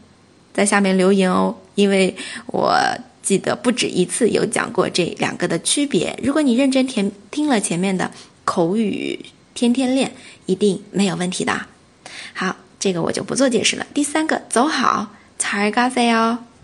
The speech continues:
잘 가세요。哎，您走好，对吧？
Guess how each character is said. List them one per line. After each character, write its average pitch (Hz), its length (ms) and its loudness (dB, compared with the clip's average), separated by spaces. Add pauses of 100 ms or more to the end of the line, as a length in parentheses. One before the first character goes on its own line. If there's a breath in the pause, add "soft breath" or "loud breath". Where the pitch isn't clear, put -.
(420 soft breath)
잘 202 400 0
가 220 180 0
세 226 240 2
요。 208 420 4 (1040 soft breath)
哎， 240 180 0
您 240 220 4
走 277 220 2
好， 262 400 -2
对 202 140 0
吧？ 185 320 2